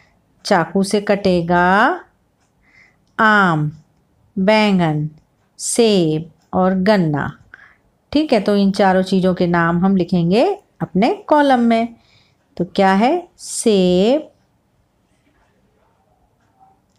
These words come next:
आम, बैंगन और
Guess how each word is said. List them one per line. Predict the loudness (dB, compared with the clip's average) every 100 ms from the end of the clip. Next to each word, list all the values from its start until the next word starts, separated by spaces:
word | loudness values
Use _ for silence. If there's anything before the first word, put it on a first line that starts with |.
| _ -2
आम, | 2 2 2 2 2 0 -4 -10 _ _ _ _ _ _ _ _ _ _ _ _ _ _ _ _ _ _ _ _ _ _ _ _ _ _ _ -4
बैंगन | 0 2 0 0 2 2 2 -2 -8 _ _ _ _ _ _ _ _ _ _ _ _ _ _ _ -20 -20 -20 _ _ _ _ _ _ _ _ _ _ _ -4
और | -2 0 0 0 -4